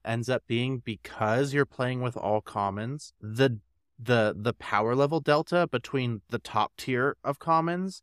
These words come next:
and the tier below it is way, way smaller. That gap is way smaller than it is with constructed playable rares, right? Yeah, if you just look at the playability of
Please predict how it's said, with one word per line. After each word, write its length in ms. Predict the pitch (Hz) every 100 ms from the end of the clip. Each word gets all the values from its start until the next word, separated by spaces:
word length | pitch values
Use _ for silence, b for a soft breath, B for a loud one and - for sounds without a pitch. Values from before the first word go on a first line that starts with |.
| _
and 180 | 135 127
the 80 | 113
tier 240 | - 147
below 400 | 127 117 104 117
it 200 | 165 190 _ _ 120
is 280 | 123 110 -
way, 800 | 131 135 135 139 151 156 147 139
way 360 | 127 127 123 120
smaller. 540 | - 127 117 95 64 -
That 180 | 117 -
gap 260 | 127 135
is 140 | 107 101
way 180 | 120 120
smaller 460 | - 139 147 120
than 160 | 110 107
it 120 | 104
is 260 | 104 98 - _ B B
with 180 | 123 110
constructed 640 | - 117 - 123 - 110
playable 420 | 131 117 104 104 90
rares, 400 | 87 - 90 104
right? 280 | 101 110 _ _ -
Yeah, 220 | 135 117 -
if 220 | 135 -
you 100 | 160
just 320 | 156 156 - -
look 480 | 113 117 120 131 - -
at 220 | 113 110 _ 117
the 400 | 110 117 104 98 _ -
playability 1000 | - 135 123 104 110 110 104 104 104 107
of 480 | 104 101 101 98